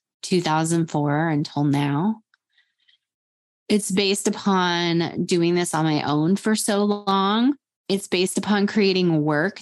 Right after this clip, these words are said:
that became more commercially acceptable and embraced, but is very unique and not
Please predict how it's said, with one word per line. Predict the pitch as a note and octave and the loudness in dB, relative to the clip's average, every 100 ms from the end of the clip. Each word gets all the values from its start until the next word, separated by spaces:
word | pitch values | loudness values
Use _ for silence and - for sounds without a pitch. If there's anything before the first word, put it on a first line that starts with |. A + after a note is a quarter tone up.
| - | -6
that | D#3+ D3+ D3+ C3+ - _ _ _ - | -2 -2 -2 -4 -10 _ _ _ -4
became | G3 - - F3+ E3 G3+ | -4 -4 -2 0 2 2
more | G#3 G3 G3 | 2 2 -2
commercially | - G3 F3+ F#3+ G3 F#3 F#3 F3+ - _ _ _ _ _ F3+ | -4 -2 -2 -2 -2 -2 0 -2 -6 _ _ _ _ _ -8
acceptable | F#3 - E3 D#3+ - F#3 F#3 F#3 F#3 F#3 E3+ | -6 -4 -2 -2 -4 -2 0 2 2 0 -2
and | E3 D#3 | -2 0
embraced, | D#3 D#3 D#3+ D3+ D#3 F#3 - F3 | 0 0 -2 0 0 -2 -4 -4
but | E3+ D#3 - A3 _ _ _ _ F3+ | -2 -4 -6 -16 _ _ _ _ -4
is | F3 | -4
very | E3+ D#3+ D#3+ E3+ | -2 0 2 2
unique | E3 E3+ F3 E3+ D#3 E3+ A3 - | 2 2 2 2 2 0 -2 -4
and | F3 E3+ E3 | 0 2 2
not | D3 D3+ D#3 - | 2 0 -2 -6